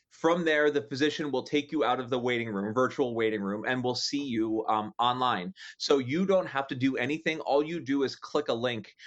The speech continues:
Um, once you click that link, you will be connected to a physician for a fifteen-minute visit, during which time we'll take a full history and physical, do a complete physical exam.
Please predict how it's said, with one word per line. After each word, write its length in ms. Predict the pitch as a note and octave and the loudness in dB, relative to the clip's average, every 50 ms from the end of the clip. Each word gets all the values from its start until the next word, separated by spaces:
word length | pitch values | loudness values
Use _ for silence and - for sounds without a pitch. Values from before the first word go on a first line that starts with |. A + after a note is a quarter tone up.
| - - - | -8 -2 0
Um, 220 | - G#3 G3 F#3+ - | 0 0 0 -4 -8
once 420 | B2+ A#2+ A2+ C#3 D#3 E3 D#3+ - | -8 0 2 2 2 2 0 -2
you 120 | E3 D#3+ E3 | -6 -6 -2
click 260 | - F#3 F#3 F3+ - | 0 0 0 2 2
that 220 | F#3+ D#3 - D#3+ | 0 0 2 2
link, 240 | G#3 A3+ G#3+ F#3+ F#3 | 2 2 0 0 -2
you 120 | - D3+ D#3+ | 0 2 2
will 120 | D#3 D#3 | 2 2
be 140 | D#3 D3+ C#3+ | 2 0 -2
connected 480 | - - D#3 C#3+ D3 D3+ D3+ D#3+ C#3+ - | 0 -2 0 0 0 0 0 -2 -2 -2
to 160 | - C#3+ C#3+ | 0 -2 -2
a 40 | C3+ | -2
physician 460 | - - B2+ C3 D3 - - D3 B2+ | -4 -2 0 0 0 0 -2 -6 -6
for 240 | A#2 - B2+ A#2+ A2 | -2 0 0 2 0
a 40 | A2 | 0
fifteen-minute 720 | - - - - E3 - - E3+ D3+ C#3+ C#3 C#3 C3+ A#2+ A2 | -2 -4 -4 -4 -4 -4 -4 -2 0 0 0 -2 -2 -2 -2
visit, 320 | A#2 A#2+ G#2 G2+ G2+ - - | -2 -2 0 -2 -4 -2 0
during 280 | B2 B2 B2+ B2 A#2+ A2+ | 0 0 2 0 0 -2
which 240 | B2 B2+ B2+ - - | -2 -2 -2 -2 -2
time 240 | C3+ A#2+ A#2+ B2 | -2 -2 -2 -2
we'll 280 | A#2+ A#2 A2+ G#2+ G#2+ - - _ | 0 0 0 0 0 -4 -10 _
take 220 | - - C3 - | -6 -6 -4 -2
a 80 | - - - _ _ | -4 -6 -6 _ _
full 180 | E3+ F3+ F3 - - | 0 0 2 0 -2
history 320 | E3+ - - - C#3+ C#3 | -4 -2 0 0 0 0
and 120 | C3 A#2+ | 0 0
physical, 420 | - C3 A#2+ A2+ A2+ B2+ B2 A2+ - - - - - _ | -2 -2 -2 -2 -2 -2 -2 -2 -2 -8 -16 -20 -18 _
do 140 | - C#3 C3 | 0 0 0
a 60 | A2+ | 2
complete 400 | - - A2+ G#2+ - D3+ D3 C#3 | 0 -4 -4 -2 0 -2 -2 2
physical 360 | - D3 C3+ C3 A#2+ C3 C3 B2+ | 0 0 0 0 0 0 0 0
exam. 420 | A2 - B2+ A2+ A2 A2 A2+ | -2 0 0 0 2 0 0